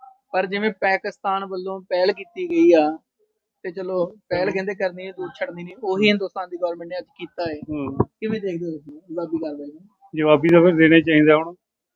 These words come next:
Speaker 2: ਮਰਦਨ ਤੱਕ ਚੱਪਣੇ ਪਊ।
Speaker 1: ਜੇ ਹੁਣ ਉਹ ਫੇਰ ਜਵਾਬੀ ਦੇਣ, ਇਸ ਤੋਂ ਬਾਅਦ
Speaker 2: <laughs>
Speaker 1: ਤੁਹਾਨੂੰ ਕੀ ਲੱਗਦਾ ਕੀ ਕਰਨਾ ਚਾਹੀਦਾ?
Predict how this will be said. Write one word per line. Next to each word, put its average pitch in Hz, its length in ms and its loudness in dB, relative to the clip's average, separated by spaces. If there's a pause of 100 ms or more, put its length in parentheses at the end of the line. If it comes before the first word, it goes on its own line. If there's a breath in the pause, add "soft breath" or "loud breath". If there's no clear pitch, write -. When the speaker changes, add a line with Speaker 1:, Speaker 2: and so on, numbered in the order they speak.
Speaker 2:
ਮਰਦਨ 151 360 -8
ਤੱਕ 170 220 -6
ਚੱਪਣੇ 160 300 -6
ਪਊ। 151 180 -10 (360)
Speaker 1:
ਜੇ 196 120 -6
ਹੁਣ 226 160 -6
ਉਹ 240 120 -6
ਫੇਰ 240 300 -2
ਜਵਾਬੀ 226 340 4
ਦੇਣ, 226 200 -4 (100)
ਇਸ 220 100 -14
ਤੋਂ 233 140 -14
ਬਾਅਦ 226 200 -8
Speaker 2:
<laughs> 196 160 -8
Speaker 1:
ਤੁਹਾਨੂੰ 233 360 -10
ਕੀ 226 80 -14
ਲੱਗਦਾ 196 260 -6
ਕੀ 196 180 -16
ਕਰਨਾ 170 260 -10
ਚਾਹੀਦਾ? 156 260 -12